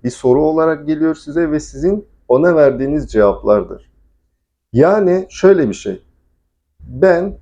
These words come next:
hayatta istediğim şeyleri gerçekleştiremedim henüz. Ya gerçekleştiremezsem ne olur?"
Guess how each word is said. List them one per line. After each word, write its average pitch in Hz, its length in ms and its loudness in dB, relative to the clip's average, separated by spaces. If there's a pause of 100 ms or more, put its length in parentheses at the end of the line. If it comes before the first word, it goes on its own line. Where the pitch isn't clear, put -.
hayatta 160 760 0 (220)
istediğim 165 580 -4
şeyleri 143 600 -4
gerçekleştiremedim 123 1300 -2
henüz. 98 640 -10 (800)
Ya 123 200 2
gerçekleştiremezsem 113 1500 -4
ne 101 40 0
olur?" 92 340 -4